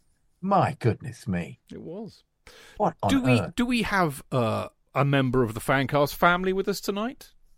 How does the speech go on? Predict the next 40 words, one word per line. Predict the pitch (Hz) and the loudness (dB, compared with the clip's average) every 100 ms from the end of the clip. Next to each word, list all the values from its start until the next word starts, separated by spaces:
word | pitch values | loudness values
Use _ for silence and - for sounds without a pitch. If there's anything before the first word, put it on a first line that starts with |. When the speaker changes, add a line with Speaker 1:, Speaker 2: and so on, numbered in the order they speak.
| _ _ | _ _
Speaker 1:
Do | 208 | 0
we | 202 180 | 4 6
need | 151 104 | 6 4
one, | 98 | 0
Chidge? | 92 131 - | -2 -6 -4
Can't | 139 135 | -2 2
you | 135 | 4
and | 123 | 4
I | 110 | 4
just | 101 110 | 0 -6
carry | - 113 | 0 0
on | 104 98 | 0 -2
talking | 110 - 101 101 | -4 -4 -4 -4
with | 101 180 | 0 6
Speaker 2:
Well, | 247 | 6
Speaker 1:
your | |
Speaker 2:
we | 220 | 6
could | - 262 - | 4 4 6
Speaker 1:
super | 135 | 2
Speaker 2:
do, | 101 | 4
but | 143 | 2
I | 156 | 2
tell | - 226 | 2 0
you | 208 | 2
what, | 196 175 92 - | 4 4 4 2
I | 165 | 2
know | 180 196 175 | 4 4 6
who | 180 | 4
the | 143 | 2
person | 175 160 - 147 | 4 4 2 -4
that | 139 | -4
we're | 147 139 | 0 0
referring | 135 147 131 123 | 0 0 0 0
to | 123 - | -4 0
is, | 127 90 - | 0 0 -4
and | 135 117 - - | -6 -6 -8 -10
it, | 135 123 | -8 -4
you | 139 | -2
know, | 127 | -2
it, | 117 139 | -2 -4